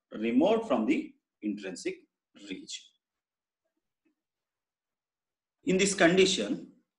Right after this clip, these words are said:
there is no electron hole recombination takes place within the depletion region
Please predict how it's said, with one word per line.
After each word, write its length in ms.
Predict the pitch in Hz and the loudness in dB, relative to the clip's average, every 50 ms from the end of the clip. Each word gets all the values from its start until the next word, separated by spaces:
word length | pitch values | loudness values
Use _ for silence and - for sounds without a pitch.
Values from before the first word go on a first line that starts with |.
| _ _ _ _ _ _ _ _ _ | _ _ _ _ _ _ _ _ _
there 180 | - 107 151 175 | -2 2 4 6
is 140 | 185 180 170 | 6 6 6
no 520 | 208 262 240 - 311 381 - - - - - | 6 6 6 6 4 2 0 -6 -10 -2 2
electron 640 | 131 143 175 196 196 196 - 180 202 220 240 240 220 | 4 6 6 6 4 0 -2 0 2 2 2 0 -2
hole 340 | - 180 175 185 214 214 175 | -2 0 2 4 4 4 4
recombination 920 | - 147 139 - 202 214 220 220 226 226 214 196 185 190 190 170 139 - | 2 2 2 4 6 6 6 6 4 4 6 6 4 4 4 2 2 2
takes 220 | 120 107 98 - - | 0 -4 -4 -6 -8
place 460 | - - 123 147 202 - - - - _ _ _ _ _ _ - | -4 -2 0 0 0 -2 -6 -12 -16 _ _ _ _ _ _ -4
within 260 | 123 123 - 139 127 | -2 -2 0 2 2
the 100 | 127 135 | 2 2
depletion 520 | - - - - - 113 107 - 113 98 | 2 -2 -4 -4 -4 -4 -4 -4 -4 -4
region 480 | - 104 - - - 214 330 - - | -4 -4 -4 -2 -2 -2 -2 -4 -8